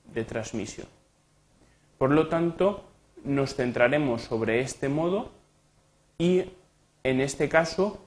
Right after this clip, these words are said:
no haremos referencia a los otros modos de funcionamiento, ya que, pues,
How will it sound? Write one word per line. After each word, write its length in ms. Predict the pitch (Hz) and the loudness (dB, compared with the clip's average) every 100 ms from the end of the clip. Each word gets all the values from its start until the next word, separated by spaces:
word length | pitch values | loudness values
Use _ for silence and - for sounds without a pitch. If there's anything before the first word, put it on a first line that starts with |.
| _ | _
no 280 | 135 135 147 | 0 4 6
haremos 380 | 147 143 143 135 | 6 4 2 0
referencia 760 | 131 131 131 143 151 175 180 | -2 -2 -2 -2 -2 0 2
a 260 | - - 123 | 0 -2 -2
los 320 | 120 113 - | -2 -4 -4
otros 360 | 135 135 135 131 | -4 0 0 0
modos 400 | 139 139 135 131 | 2 2 0 -2
de 100 | 123 | -4
funcionamiento, 840 | - 127 135 131 131 147 151 175 | -4 -4 -2 0 0 0 -2 -2
ya 240 | 175 120 110 | 0 0 0
que, 180 | 131 135 | -2 -4
pues, 500 | 139 101 107 - | -4 -4 -4 -8